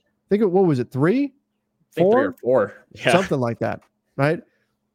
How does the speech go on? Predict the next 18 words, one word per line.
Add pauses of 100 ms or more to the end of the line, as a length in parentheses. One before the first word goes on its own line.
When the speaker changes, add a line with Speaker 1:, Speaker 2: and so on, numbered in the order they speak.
(400)
Speaker 1:
I
wouldn't
imagine
that's
necessarily
changed.
Now,
you
can
say
J
H
S
is
a
first,
right? (100)
But